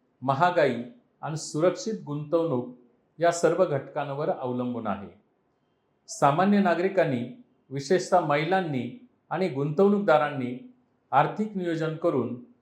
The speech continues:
सोने खरेदी करताना सतर्क राहणे आवश्यक आहे. तसेच या वाढत्या भावामुळे सोन्यात गुंतवणूक करणे सुरक्षिततेसाठी महत्त्वाचे ठरत आहे.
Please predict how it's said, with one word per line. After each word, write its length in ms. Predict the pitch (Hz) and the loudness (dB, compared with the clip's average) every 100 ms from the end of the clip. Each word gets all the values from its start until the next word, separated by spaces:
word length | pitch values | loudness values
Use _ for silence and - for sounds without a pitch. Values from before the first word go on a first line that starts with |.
| _ | _
सोने 480 | - - 170 190 214 | -14 -2 0 2 0
खरेदी 300 | 175 156 156 | 0 -2 -2
करताना 840 | 160 - 151 147 180 170 127 113 - - | -6 -4 0 0 2 0 0 -4 -8 -18
सतर्क 580 | - - 165 165 202 202 | -14 -2 0 2 0 0
राहणे 380 | 180 131 143 110 123 | 2 2 0 -8 -6
आवश्यक 460 | 123 131 - 107 | -4 -4 -4 -2
आहे. 220 | 104 92 90 _ _ _ _ _ _ _ _ - | -2 -2 -10 _ _ _ _ _ _ _ _ 0
तसेच 340 | 175 226 214 | 2 2 4
या 100 | 185 | 2
वाढत्या 420 | 165 143 147 180 | 4 4 4 0
भावामुळे 680 | 165 147 151 147 139 107 120 - _ _ _ _ | 0 0 -2 -2 0 -2 -4 -12 _ _ _ _
सोन्यात 440 | - 170 180 214 185 | -4 0 4 4 2
गुंतवणूक 640 | 160 160 175 170 170 170 | -2 -2 -2 -2 -6 0
करणे 520 | 170 170 123 117 - _ _ | 0 2 -2 -4 -10 _ _
सुरक्षिततेसाठी 1040 | - 170 185 185 196 202 185 180 - 170 | -6 0 2 0 -6 -4 -4 2 2 0
महत्त्वाचे 600 | 160 135 143 143 131 143 | -6 -6 -6 -4 -4 -4
ठरत 380 | 147 127 110 101 | -6 -6 -4 -4
आहे. 320 | 95 90 85 | -6 -8 -18